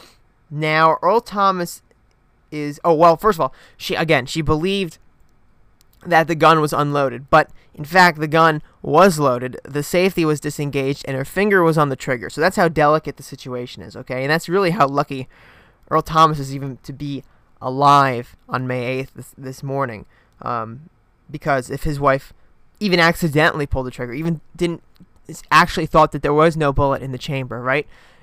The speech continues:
Yet she almost certainly would have killed Earl, Earl Thomas had she fired that gun. But Earl Thomas wrestles the gun away from her, essentially. The police show up, um, and it's, it's an insane scene. Um, and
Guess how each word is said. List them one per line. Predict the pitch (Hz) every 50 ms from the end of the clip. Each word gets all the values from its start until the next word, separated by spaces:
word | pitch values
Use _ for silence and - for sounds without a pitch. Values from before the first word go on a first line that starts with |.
| _ _
Yet | - 147 147 131 -
she | - 175 170 143 - _ _ _ _ _ _
almost | - 175 180 175 170 165 156 -
certainly | - 156 - 135 139
would | 120 127
have | 123 -
killed | - 131 120 113
Earl, | 110 113 113 _ _
Earl | - 135 131
Thomas | 127 - 123 113 110 113 117
had | - 143 135 135 135
she | - - 139
fired | - - 131 120 120 120 -
that | 113 117 -
gun. | - 143 123 131 135
But | - 165 -
Earl | 202 220 233
Thomas | - - 196 202 196 190 190 -
wrestles | 147 143 151 190 202 220 208
the | 175 165
gun | 160 151 143
away | 143 135 131
from | 131 - - 131
her, | 131 135
essentially. | - - - - - 131 - 135 139
The | 135 135
police | - - 175 202 233 240 -
show | - - 139 120 117
up, | - 107 101 - - - - - - - - _ _ _ _ _ _ - -
um, | 135 135 135 131 131 131 131 131 127 -
and | 143 143 156
it's, | 170 - -
it's | 156 -
an | 160 147 135
insane | 147 143 139 - 139 135 135
scene. | 135 - - 147 143 139 131 131 123 - _ _ _ _ _ -
Um, | - 123 127 127 127 123 123 123 123 123 120 117 - - _ _ _ _ _
and | - 147 143 143 139 139 143 139 135 - _